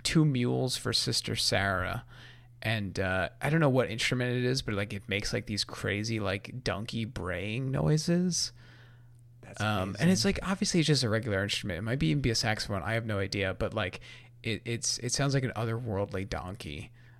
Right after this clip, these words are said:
Speaker 1: Um, so it's just, it's, it's very Morricone.
Speaker 2: Mm-hmm. Fucking King. That's
Speaker 1: King.
Speaker 2: amazing.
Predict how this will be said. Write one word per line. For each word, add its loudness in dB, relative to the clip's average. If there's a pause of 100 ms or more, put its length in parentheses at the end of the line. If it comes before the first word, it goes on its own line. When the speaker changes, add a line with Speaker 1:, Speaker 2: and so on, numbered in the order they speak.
(140)
Speaker 1:
Um, -6
so -4
it's -4
just, 0
it's, -6 (160)
it's -2
very 2
Morricone. -6 (480)
Speaker 2:
Mm-hmm. -6 (540)
Fucking -4
King. 0 (120)
That's -6
Speaker 1:
King. 0
Speaker 2:
amazing. 2